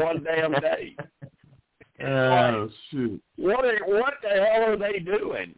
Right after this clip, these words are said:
Speaker 1: This person ain't even here, but they keep voting out other people. <laughs>
Speaker 2: No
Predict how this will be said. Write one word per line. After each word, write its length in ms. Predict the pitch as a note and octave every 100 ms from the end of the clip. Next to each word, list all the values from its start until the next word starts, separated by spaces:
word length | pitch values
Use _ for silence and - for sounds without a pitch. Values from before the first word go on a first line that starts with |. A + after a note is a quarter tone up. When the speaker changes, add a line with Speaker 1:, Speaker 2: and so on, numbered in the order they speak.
| -
Speaker 1:
This 200 | C3 A3+ - _
person 420 | - G3 G#3 F3+ F#3
ain't 140 | F#3+
even 220 | F#3+ F#3+ F3
here, 400 | G#3 B3 - - _ _ _ _ _ _ -
but 120 | D#3
they 180 | E3+ E3+
keep 240 | - G3+ D#3
voting 260 | F#3 G3 F3+
out 220 | F3 F3+
other 240 | F3+ F3
people. 480 | E3 F#3+ F#3 - - _ _ _ - _
<laughs> 280 | A#4 A4 - - _ _ _ _ _ _ - _ _ _ _ _ _ _ _ _ _ _ _ - _ _ - _ _ _ _ _ _ _ _ - _ _ _ _ -
Speaker 2:
No 280 | B2 E3